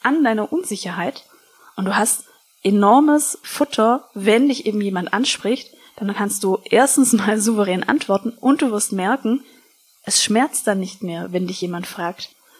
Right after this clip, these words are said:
"Wie möchtest du das denn finanziell schaffen?" Oder "Wie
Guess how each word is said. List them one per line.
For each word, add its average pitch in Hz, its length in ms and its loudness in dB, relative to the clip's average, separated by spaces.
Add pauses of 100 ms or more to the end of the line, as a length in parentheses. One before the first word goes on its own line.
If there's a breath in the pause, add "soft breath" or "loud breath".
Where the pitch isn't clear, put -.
(200 soft breath)
"Wie - 80 -12
möchtest 185 400 -6
du 180 40 -8
das 175 200 -6
denn 170 300 -6 (340)
finanziell 185 540 -4
schaffen?" - 440 -8 (140)
Oder 175 320 -6
"Wie 185 320 -6